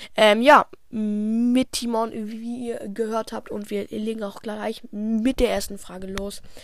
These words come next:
Und zwar von Tom. Also, Tom fragt, "Wie viele Formate hast du erfunden?" Also, ich weiß jetzt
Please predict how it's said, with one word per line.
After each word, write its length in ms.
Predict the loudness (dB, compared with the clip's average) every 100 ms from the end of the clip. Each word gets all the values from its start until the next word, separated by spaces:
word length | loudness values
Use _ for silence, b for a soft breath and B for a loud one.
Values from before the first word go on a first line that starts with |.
| B B B B B B
Und 160 | -6
zwar 200 | -2 -4
von 300 | -2 -2 -2 -4
Tom. 320 | 0 0 0 -12 -6
Also, 400 | -2 0 -2 -8 -6
Tom 260 | -2 -2
fragt, 500 | -4 0 0 0 -6 -16 -20 -20 -20 -20 -20 -18 -8
"Wie 320 | -6 0 0
viele 240 | 2 2
Formate 480 | 0 -2 -2 -2 -2
hast 260 | -6 -8 -12 -2
du 340 | 2 4 2 -2 -8
erfunden?" 640 | -4 -2 -2 -2 -2 -6 -14 -18 B B B B B
Also, 160 | -10 -10
ich 280 | -10 -12 -2
weiß 220 | -2 0
jetzt 180 | -4